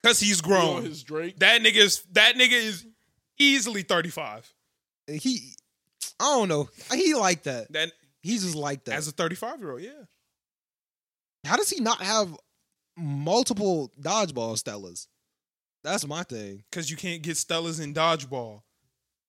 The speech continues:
Speaker 3: Why not? Oh, did they say that?
Speaker 1: Yes.
Speaker 3: Oh.
Speaker 1: That's what happened at the
Speaker 3: Oh,
Speaker 1: end.
Speaker 3: yeah. Oh,
Speaker 1: That's how
Speaker 3: dang,
Speaker 1: the episode
Speaker 3: yeah.
Speaker 1: ended.
Speaker 3: That does suck.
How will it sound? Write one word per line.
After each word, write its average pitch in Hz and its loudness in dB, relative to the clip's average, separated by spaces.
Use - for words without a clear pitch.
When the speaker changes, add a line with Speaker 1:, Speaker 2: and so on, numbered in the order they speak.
Speaker 3:
Why 139 -6
not? - -10
Oh, 147 -6
did 143 -8
they 415 -2
say 359 -4
that? 453 -4
Speaker 1:
Yes. 196 -6
Speaker 3:
Oh. 92 -12
Speaker 1:
That's 175 -4
what 202 -2
happened 190 -2
at 202 -6
the 190 -4
Speaker 3:
Oh, 269 4
Speaker 1:
end. 285 2
Speaker 3:
yeah. 285 2
Oh, 127 -2
Speaker 1:
That's 117 -4
how - 0
Speaker 3:
dang, - -2
Speaker 1:
the 110 -4
episode 113 -2
Speaker 3:
yeah. - -4
Speaker 1:
ended. 165 -8
Speaker 3:
That 107 -6
does 107 -6
suck. 98 -8